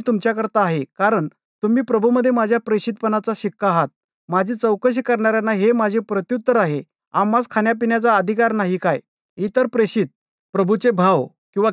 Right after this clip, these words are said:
केफा हे करतात, त्याप्रमाणे आम्हास कोणी विश्वासी बहीण पत्नी करून घेऊन बरोबर नेण्याचा अधिकार नाही काय? किंवा केवळ मला आणि बर्नबाला काम न करण्याचा अधिकार नाही काय? स्वतःच्या खर्चाने सैनिक म्हणून सेवा करणारा असा कोण आहे?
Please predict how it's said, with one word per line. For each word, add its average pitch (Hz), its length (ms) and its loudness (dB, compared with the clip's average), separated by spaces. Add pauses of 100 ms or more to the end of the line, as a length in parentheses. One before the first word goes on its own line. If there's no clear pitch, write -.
केफा 175 400 0 (300)
हे 202 80 2
करतात, 220 360 0 (100)
त्याप्रमाणे 208 520 0
आम्हास 190 460 0 (100)
कोणी 196 260 0
विश्वासी 202 480 -2
बहीण 185 360 0 (280)
पत्नी 202 320 -2
करून 220 340 0
घेऊन 190 380 0 (220)
बरोबर 202 460 0
नेण्याचा 202 460 0
अधिकार 185 360 -2
नाही 160 280 -2
काय? 135 240 -2 (420)
किंवा 226 300 0
केवळ 240 240 4
मला 226 320 2
आणि 214 240 2
बर्नबाला 226 580 0 (140)
काम 233 260 2
न 254 80 2
करण्याचा 220 460 0
अधिकार 208 340 0
नाही 180 260 -2
काय? 165 240 -2 (320)
स्वतःच्या 247 460 0
खर्चाने 214 460 -2
सैनिक 220 420 0
म्हणून 226 240 -2
सेवा 208 320 -2
करणारा 202 500 0
असा 196 220 -2
कोण 262 300 -2
आहे? 151 260 -4